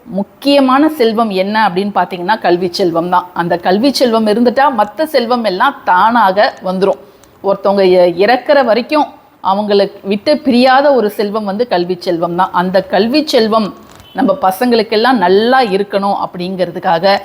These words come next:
இந்த ஒரு பொருளை உங்களுடைய பசங்க படிக்கக்கூடிய இடத்துல அவங்கள பார்த்த மாதிரி நீங்க வச்சாலே போதும். இதுக்கு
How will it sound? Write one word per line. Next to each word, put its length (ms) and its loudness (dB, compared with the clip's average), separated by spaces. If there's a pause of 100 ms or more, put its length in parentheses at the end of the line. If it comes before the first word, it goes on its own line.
(360)
இந்த 440 4
ஒரு 240 0
பொருளை 560 0 (120)
உங்களுடைய 760 0
பசங்க 440 0
படிக்கக்கூடிய 760 0 (180)
இடத்துல 500 0 (520)
அவங்கள 480 2
பார்த்த 380 0
மாதிரி 340 -2
நீங்க 220 -4
வச்சாலே 600 -2
போதும். 360 0
இதுக்கு 240 -2